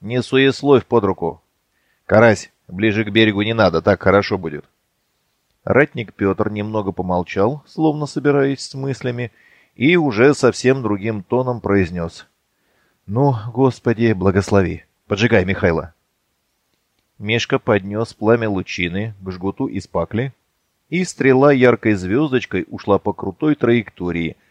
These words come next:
казалось, к самым тучам. Достигнув верхней точки полета, она развернулась наконечником вниз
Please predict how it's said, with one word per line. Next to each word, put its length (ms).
казалось, 580
к 60
самым 520
тучам. 420
Достигнув 640
верхней 520
точки 380
полета, 720
она 260
развернулась 720
наконечником 840
вниз 320